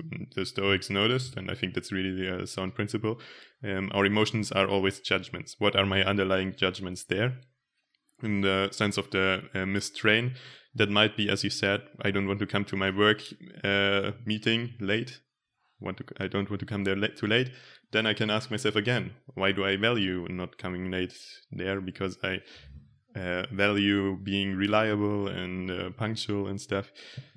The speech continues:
And then I, I think I can always come to some kind of conclusion to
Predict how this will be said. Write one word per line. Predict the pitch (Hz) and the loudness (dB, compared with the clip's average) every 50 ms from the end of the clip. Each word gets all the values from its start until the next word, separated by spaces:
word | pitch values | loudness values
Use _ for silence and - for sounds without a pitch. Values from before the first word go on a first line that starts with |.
| - _ _ _ _ _ | -20 _ _ _ _ _
And | - 107 107 107 110 110 113 - _ _ _ _ _ _ _ _ _ _ _ _ _ _ _ _ _ _ _ _ _ _ _ _ | 0 2 2 2 2 0 -2 -4 _ _ _ _ _ _ _ _ _ _ _ _ _ _ _ _ _ _ _ _ _ _ _ _
then | 123 131 139 151 131 | 2 4 4 4 0
I, | 110 107 101 - - 98 110 131 127 | -2 -6 -10 -12 -16 -14 -2 0 0
I | |
think | 127 127 147 139 127 | 2 4 4 6 6
I | 117 113 110 | 6 6 6
can | 104 - 120 117 113 | 4 0 0 2 2
always | 113 117 123 113 110 107 107 - - | 2 2 4 6 6 4 4 2 -2
come | - - 110 104 | -2 -2 -2 -2
to | - - | -2 -4
some | 98 - - 110 113 113 | -6 0 0 2 2 2
kind | 104 - - 110 107 107 | 0 0 0 0 2 2
of | 104 101 - - - - _ | 0 0 -2 -8 -18 -14 _
conclusion | - 110 107 104 - - - 110 113 117 117 110 107 107 107 104 | 0 0 0 0 -2 -2 2 4 4 4 6 4 2 0 0 -2
to | - - 104 101 101 101 101 101 101 98 98 98 | -2 2 4 4 6 6 6 6 4 2 0 -2